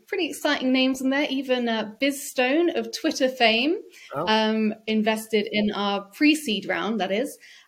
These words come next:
Speaker 1: Um, and we used that money to build our platform. And here we are today.
Speaker 2: Well, good for you. I would point out that, um, I've, I've read Biz Stone's book, and, uh, and
Speaker 1: Oh,
Speaker 2: he
Speaker 1: yeah.
Speaker 2: actually, there's a bit of a love story in it. He, he,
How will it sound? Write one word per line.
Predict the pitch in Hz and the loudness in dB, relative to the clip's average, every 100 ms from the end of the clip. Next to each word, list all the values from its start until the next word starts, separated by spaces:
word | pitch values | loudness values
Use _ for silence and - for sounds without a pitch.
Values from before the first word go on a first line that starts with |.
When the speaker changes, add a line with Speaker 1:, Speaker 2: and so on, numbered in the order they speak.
| _ | _
Speaker 1:
Um, | 202 202 202 202 196 202 - 202 | -4 -2 -2 -2 -4 -6 -10 -4
and | 208 214 208 208 | 0 0 0 -4
we | 214 | -4
used | 226 240 | -4 -4
that | 247 | -2
money | 233 226 | -2 -2
to | 233 | -2
build | 226 226 | -2 0
our | 220 220 | 0 -4
platform. | 254 - 302 381 - _ _ _ _ _ _ _ - _ _ 226 | -10 -4 -4 -4 -8 _ _ _ _ _ _ _ -20 _ _ -6
And | 208 | -2
here | 262 | 0
we | 262 285 | 2 2
are | 311 | 0
today. | 269 320 | 0 0
Speaker 2:
Well, | - 185 | 2 0
good | |
for | 151 | 0
you. | 170 180 | 2 4
I | 160 | 4
would | 165 185 - | 4 0 0
point | 190 175 | -2 0
out | 180 185 - | 2 2 4
that, | 160 139 | 4 4
um, | 131 123 123 - | 2 0 -4 -6
I've, | 143 143 127 - 160 | -2 -2 -2 -6 -2
I've | 156 143 | 0 2
read | 170 135 | 0 0
Biz | 165 151 - | -2 -2 -2
Stone's | 160 151 127 | 0 0 -2
book, | 110 160 151 - - _ _ _ _ _ _ | 0 4 4 4 -6 _ _ _ _ _ _
and, | 143 139 139 131 151 | -4 -2 -2 -4 0
uh, | 143 143 139 | 4 4 2
and | 165 160 | 0 0
Speaker 1:
Oh, | 233 | 4
Speaker 2:
he | 196 | 6
Speaker 1:
yeah. | 190 | 8
Speaker 2:
actually, | 185 190 196 185 165 147 139 | 6 4 2 4 4 2 0
there's | - 160 156 156 | -2 2 2 2
a | |
bit | 156 170 | 0 2
of | 151 | 4
a | |
love | 147 156 | 6 4
story | - - 135 127 | 4 0 0 0
in | 123 | -2
it. | 120 | -2
He, | 117 139 135 | -4 -4 -6
he, | 117 147 139 135 | -8 -6 -6 -8